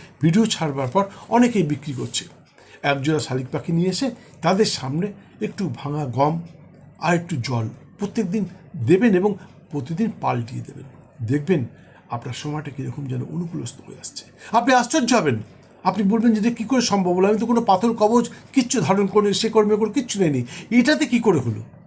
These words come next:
সময়টা আপনার অনুকূলস্থ হয়ে যাবে। যাই হোক, আহ, তুলে আসি সমস্ত সম্প্রদায়ের জাতক জাতিকার জন্য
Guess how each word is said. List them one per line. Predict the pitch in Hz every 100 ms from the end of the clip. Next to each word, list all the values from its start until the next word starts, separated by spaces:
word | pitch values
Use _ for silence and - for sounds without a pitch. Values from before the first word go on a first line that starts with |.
| - - - - - -
সময়টা | - - 117 147 214
আপনার | 175 120
অনুকূলস্থ | 107 107 113 - 117
হয়ে | 110
যাবে। | 113
যাই | 254 247
হোক, | - - - -
আহ, | - 143 - - - 120 - - - _ _ - - - - - - - -
তুলে | 208 247
আসি | 254 311
সমস্ত | - 196 247 247
সম্প্রদায়ের | 247 - 202 202 190 202 190
জাতক | 139 131 165
জাতিকার | 151 156 156 160 147
জন্য | 160 196 262